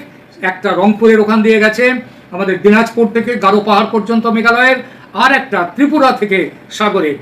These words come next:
কুড়ি কিলোমিটার মাত্র পথ, ওটা কাটলেই চট্টগ্রাম আলাদা, আর আগেরটা কাটলেই রংপুর আলাদা। আর এর পুরো দায় কিন্তু ডক্টর মোহাম্মদ ইউনূসের।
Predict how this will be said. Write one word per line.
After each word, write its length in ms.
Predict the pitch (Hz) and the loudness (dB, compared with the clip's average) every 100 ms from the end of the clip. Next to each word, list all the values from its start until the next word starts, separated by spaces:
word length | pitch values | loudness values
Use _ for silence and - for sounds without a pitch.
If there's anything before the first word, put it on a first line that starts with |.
| - | -6
কুড়ি 160 | 285 285 226 | -2 0 2
কিলোমিটার 440 | 214 180 175 156 | 2 2 -4 -8
মাত্র 180 | 151 - 147 | -10 -12 -12
পথ, 140 | 143 - - 226 | -12 -14 -6 -4
ওটা 160 | 220 226 | -2 -2
কাটলেই 360 | 220 214 233 262 - - - | -2 -2 -2 -2 -4 -8 -4
চট্টগ্রাম 460 | 196 185 160 165 156 | -4 -6 -6 -6 -6
আলাদা, 260 | 175 208 233 - - 175 | -4 -4 -6 -10 -12 -8
আর 60 | 165 - | -8 -6
আগেরটা 280 | 214 247 233 226 | -4 -4 -4 -4
কাটলেই 360 | 202 220 233 247 - - - 165 | -4 0 -2 -2 -10 -20 -12 -8
রংপুর 320 | 170 151 156 139 | -8 -8 -8 -10
আলাদা। 260 | 127 - - - - _ _ - | -12 -20 -20 -20 -20 _ _ -2
আর 240 | 233 202 - - - - 254 | 0 0 -4 -18 -6 0 2
এর 100 | 269 - | 2 -2
পুরো 220 | 247 247 233 - 202 | -2 2 2 2 4
দায় 360 | 233 233 - - - - - | 6 6 2 -4 -14 -14 0
কিন্তু 220 | 208 202 185 196 | 0 2 -2 -2
ডক্টর 360 | 202 - 202 175 | -2 0 0 0
মোহাম্মদ 440 | 175 185 175 170 147 | -4 -6 -4 -4 -2
ইউনূসের। 400 | 175 170 - 160 | -4 -6 -8 -10